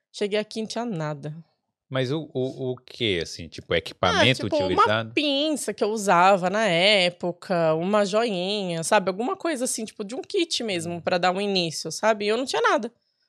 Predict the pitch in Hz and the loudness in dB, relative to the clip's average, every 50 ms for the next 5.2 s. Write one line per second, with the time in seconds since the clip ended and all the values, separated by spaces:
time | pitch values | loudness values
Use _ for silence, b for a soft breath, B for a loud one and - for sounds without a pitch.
0 | _ _ _ - 90 - - 95 90 87 - 196 - - 226 233 294 339 302 262 | _ _ _ -18 -18 -12 -12 -12 -10 -2 -2 -2 0 0 -2 -2 -2 -2 -4 -4
1 | - - 233 - - 339 381 381 359 226 185 180 175 - - - 180 185 190 190 | -4 -4 -4 -4 -4 -4 -4 -2 -2 -2 -2 -2 -6 -8 -8 -6 -2 2 2 2
2 | 196 202 - 226 214 196 - 240 233 - 262 - 294 311 226 226 214 196 190 - | 2 2 0 -2 -2 0 -2 -4 -4 -4 -4 -4 -2 0 0 2 0 0 -2 -4
3 | 214 240 240 - - 254 240 208 226 214 196 202 185 185 208 185 180 - - 226 | -8 -8 -8 -8 -8 -8 -6 -6 -6 -4 -2 -2 -2 -2 -4 -6 -6 -4 -6 -6
4 | - - 220 226 - - - - - 240 240 - - - - 370 - 320 262 202 | -4 -2 -2 -4 -4 -6 -6 -6 -6 -4 -4 -4 -2 -2 -4 -2 0 0 0 0
5 | 180 180 170 | -2 -6 -8